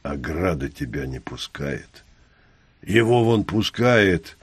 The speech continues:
тютика этого в штанишках, а тебя нет". Боброк брезгливо кивнул на спящего Ганича.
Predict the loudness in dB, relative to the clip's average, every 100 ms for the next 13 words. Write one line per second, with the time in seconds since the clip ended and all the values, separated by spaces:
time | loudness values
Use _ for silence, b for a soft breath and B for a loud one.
0 | b b b b b _ _ -4 -2 -2
1 | -8 -4 -4 -4 -6 -8 -8 -10 -6 -4
2 | -4 -6 -12 -16 -20 -20 _ _ _ _
3 | _ _ _ B B B B -16 -14 -10
4 | -8 -4 -2 -2 -2 -6 -8 -10 -16 -20
5 | -20 _ _ _ _ _ _ _ _ _
6 | _ _ _ -6 0 0 2 0 0 -4
7 | 0 0 0 2 4 2 0 0 0 0
8 | 0 -2 -4 -4 -4 -4 -4 -4 -2 -4
9 | -4 -12 -16